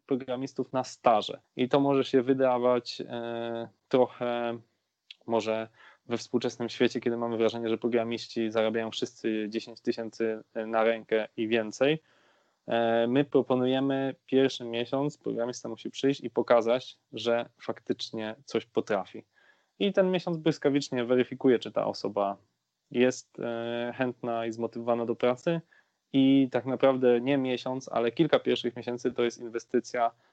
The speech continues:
nasza w tego programistę. On dostaje do pomocy kogoś, kto jest na poziomie regular czy senior i pokazuje te różne wzorce tej osobie, więc to de facto ta osoba dostaje coś w rodzaju bootcampu, tylko że lepiej.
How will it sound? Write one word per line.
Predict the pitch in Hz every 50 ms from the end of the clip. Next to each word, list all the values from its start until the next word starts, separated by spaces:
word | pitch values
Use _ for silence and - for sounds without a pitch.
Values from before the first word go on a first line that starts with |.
| _ _ -
nasza | 127 127 127 123 - - 123
w | -
tego | - - 120 120 117
programistę. | - 120 113 117 110 110 104 98 - - - -
On | 110 113 117
dostaje | 120 - - - 117 113 110 110 110
do | 110 104
pomocy | - - 117 110 107 107 - - -
kogoś, | - 113 113 110 104 -
kto | _ - 117
jest | 107 -
na | 117 110
poziomie | - - 110 110 110 110 107 107 - _ _ _ -
regular | 117 120 120 117 117 120 117 117 113 113 113 110 110 -
czy | - - 104
senior | - - 123 120 120 127 135 139 151 160 170 - - _ _ _ -
i | 135 139 139 139 135 135 - - _ _ _ _ _ _ _
pokazuje | - 123 - 123 117 113 123 127 123 117
te | - - 117 113 113
różne | 120 120 113 113 120 113
wzorce | 107 110 120 117 113 113 - 110
tej | - - -
osobie, | 104 104 - - 95 95 -
więc | 107 110 117 113 - - - - - - _ _ _ _ _
to | - 127
de | 123 - -
facto | - 131 127 - - - 131 120 117 117 113 110 107 - _ _ _ _ _
ta | - 123 123
osoba | 127 123 - 131 123 123 120
dostaje | 120 117 - - - 120 117 117 117 117 117 117 117 113 110
coś | - 135 123 117
w | 120
rodzaju | 123 117 120 117 113 117 117
bootcampu, | 113 113 123 - - - 123 113 113 - - 120 120 113
tylko | - 123 110 - - 110
że | 107 110 107
lepiej. | 110 104 - 139 143 156 165